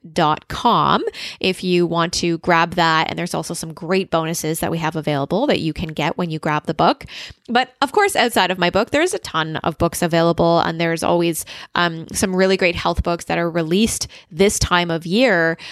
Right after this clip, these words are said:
uh, in the health and wellness space. Some books that have had a really big impact on me, The Power of Now by Eckhart Tolle. That's a really fantastic book. I read that in my early twenties. And, um, there's a book I read recently called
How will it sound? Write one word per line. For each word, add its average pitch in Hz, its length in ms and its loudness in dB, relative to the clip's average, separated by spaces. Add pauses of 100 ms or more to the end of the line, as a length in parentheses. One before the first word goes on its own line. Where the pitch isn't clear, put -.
(140)
uh, 180 160 2
in 180 100 0
the 170 80 -4
health 175 260 0
and 165 120 -4
wellness 202 300 2
space. 165 500 0 (480)
Some 233 320 -2
books 254 220 -2
that 262 100 0
have 247 100 0
had 190 160 2
a 180 60 -2
really 185 360 0
big 175 440 0
impact 165 500 -4
on 160 320 -4
me, 180 460 2 (420)
The 196 80 -4
Power 208 400 2
of 214 160 0
Now 175 400 2
by 190 160 2
Eckhart 170 320 -2
Tolle. 170 440 2 (340)
That's 170 260 0
a 180 80 0
really 180 320 2
fantastic 165 600 -2
book. 175 200 0
I 170 80 2
read 160 240 -2
that 165 140 2
in 165 80 0
my 165 140 -2
early 165 280 -2
twenties. 160 640 -2 (120)
And, 170 680 0 (120)
um, 165 400 -4
there's 185 180 0
a 196 60 0
book 214 200 0
I 196 100 0
read 175 360 0
recently 185 800 0
called 165 440 0